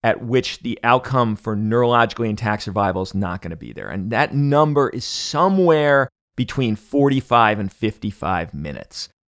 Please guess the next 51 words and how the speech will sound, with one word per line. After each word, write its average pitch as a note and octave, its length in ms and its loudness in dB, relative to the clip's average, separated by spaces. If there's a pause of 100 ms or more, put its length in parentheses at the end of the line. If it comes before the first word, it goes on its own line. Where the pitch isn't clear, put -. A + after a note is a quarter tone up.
I've A2+ 160 0
had C3+ 420 0
cases B2 480 -2
where A#2 80 -4
people A#2 360 -4
tell A2 200 0
me G#2+ 80 -2
it's G2+ 80 -6
been F#2 140 -8
forty-seven E3 640 2
minutes, D#3 300 0
so D3 100 0
that's C#3+ 160 2
why D3+ 120 2
I - 20 2
say B2+ 160 -4 (200)
you D3+ 100 -6
probably G3 400 4
could D#3+ 160 -6
say C#3+ 280 0 (340)
fairly E3 400 4
safe. A2+ 400 -4
It's A2 120 -8
somewhere C3+ 540 2
around, G#2+ 300 -2
like, G2 160 -10
the F#2+ 80 -12
fifty-five A2+ 800 -2
minute G#2+ 200 -4
mark G2+ 260 -6
is G#2 100 -14
the - 140 -12 (100)
absolute G#3+ 600 4
maximum. B2 500 -4 (240)
Now, D3 320 2 (220)
there's D3 160 2
some E3+ 120 0
things F#3+ 260 0
that D3+ 120 2
change F#3+ 280 -2
that B2+ 180 4
a G#2+ 40 -2
little G2+ 200 -4
bit. - 200 -14
If D#3 180 0
there's E3 180 2
been G3 340 0
periods F3 360 2
of C3+ 100 -8
intermittent D#3 600 -2
rosc, B2+ 540 2